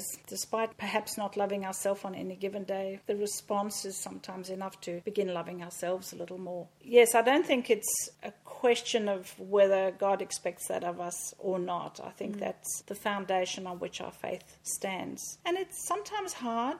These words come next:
Speaker 1: because we get a little bit self-obsessed. We get
Speaker 2: Mm.
Speaker 1: busy. I'm guilty of all of those things frequently. And it's the soon as I begin to think, "You know what, just slow down, just look at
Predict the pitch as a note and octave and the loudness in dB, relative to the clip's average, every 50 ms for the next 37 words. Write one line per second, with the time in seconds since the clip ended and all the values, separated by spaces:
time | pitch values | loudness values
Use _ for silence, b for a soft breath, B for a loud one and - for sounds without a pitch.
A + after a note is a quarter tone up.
0 | - - C4 - - B3 A#3 A#3+ A#3+ A#3+ A#3+ A#3+ A#3+ A#3+ - - - - - A3 | -6 -8 -6 -2 -2 -2 -2 -2 -4 -2 0 0 0 0 -2 -10 -12 -8 -4 -4
1 | A#3 B3+ C4 B3 B3 - - - - A3 - - - - - - - A#3+ D4 D4+ | -2 -2 -2 -2 -2 -2 -2 -4 -4 -4 -4 -8 -8 -6 -4 -2 0 0 -2 -2
2 | - - - - - - - A#3+ A#3+ A#3+ A#3+ A#3 A#3 A3+ - - - A#3 A#3 A3+ | -4 -8 -8 -10 -8 -8 -6 -4 -4 -6 -6 -8 -10 -12 -6 4 8 8 8 8
3 | A#3 A#3+ B3 C#4+ E4+ - _ - - A3+ B3+ A#3+ A#3 A#3 A#3 A#3 A#3 G#3+ G#3 G3+ | 6 0 -2 -2 -6 -8 _ -6 -2 -2 2 6 6 6 6 6 0 -2 -2 0
4 | - G#3 A3 A#3+ A#3+ A#3 A3+ A3 G#3+ G#3 - - A3+ A#3+ B3+ C4 - - - - | 2 4 4 4 4 4 2 2 2 0 -2 -6 -4 -4 -4 -6 -6 -10 -14 -8
5 | - - B3+ B3+ B3 - - A#3 G#3+ G3+ - G#3 - F4+ - - - - - A#3+ | 0 4 4 4 4 2 -4 -6 -6 -4 -4 -2 -2 -2 -4 -6 -10 -4 0 2
6 | A#3+ A#3+ A#3 A#3 A#3 - - - C4 B3+ - - C#4 D4 D4+ F4+ F#4+ F4+ - - | 2 4 4 2 0 -2 -4 -4 -4 -2 0 4 4 6 6 4 2 0 -2 -4
7 | - - - - A3+ A3+ A3+ A3 A3 A3 A3 A3 A3 G#3+ G#3+ G#3+ A3+ G#3+ G#3+ A3 | -8 -12 -6 -2 0 0 2 2 2 2 2 2 2 0 0 -2 -2 0 0 -2
8 | G#3+ G#3 A3 A3 A3 G#3 G#3 - A3 G#3+ - - - A3 G#3+ G#3 G#3 - G#3+ G#3 | -2 -2 -4 -4 -6 -6 -6 -6 -6 -6 -4 0 -2 0 0 -2 -4 -2 -2 0
9 | A3 A3 G#3+ G#3 G#3 G#3 G#3+ - - - - - - A3+ - - - A#3 A#3+ C4 | 2 2 2 2 0 -2 -4 -6 -14 -18 -16 -10 -8 -6 -6 -4 -2 0 0 0
10 | C#4 B3+ G#3+ F#3+ F#3 F#3 F#3+ G3 F#3 - G#3 G#3 - G#3+ A3 G#3+ - C4 | 2 0 0 -2 -2 -4 -6 -8 -8 -8 -8 -8 -4 -6 -6 -2 -2 -4